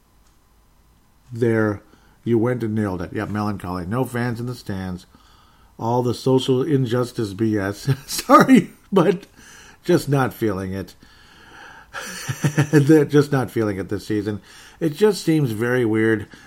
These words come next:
and just blah, yuck. And no, I'm not a tank for Trevor guy.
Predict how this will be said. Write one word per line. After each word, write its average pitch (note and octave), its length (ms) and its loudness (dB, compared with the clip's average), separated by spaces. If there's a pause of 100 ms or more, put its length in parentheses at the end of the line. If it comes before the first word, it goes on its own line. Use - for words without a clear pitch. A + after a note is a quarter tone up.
(120)
and B2 200 -4
just A#2+ 340 -2
blah, F2+ 560 -2
yuck. F#2+ 360 -6 (600)
And C3+ 220 0
no, B2 380 2 (100)
I'm C3 240 0
not B2+ 340 -2
a B2+ 60 -6
tank B2 340 -4
for A2+ 100 -2
Trevor G#2+ 380 -2
guy. F#2 300 -4